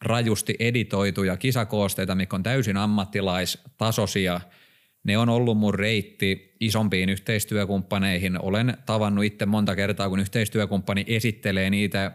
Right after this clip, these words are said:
työntekijöilleen ja, ja tolla, että kattokaa kuinka hienoa ja kattokaa tommosta, niin –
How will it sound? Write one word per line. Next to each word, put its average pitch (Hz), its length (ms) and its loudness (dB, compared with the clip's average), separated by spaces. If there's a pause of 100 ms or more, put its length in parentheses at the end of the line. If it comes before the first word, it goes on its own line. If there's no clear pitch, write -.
(140)
työntekijöilleen 95 960 0
ja, 92 280 -2 (400)
ja 92 80 -2
tolla, 95 260 2
että 90 140 0
kattokaa 95 420 -2
kuinka 90 200 0
hienoa 92 420 0
ja 87 60 -2
kattokaa 90 440 -2
tommosta, 95 440 -2
niin – 90 240 -2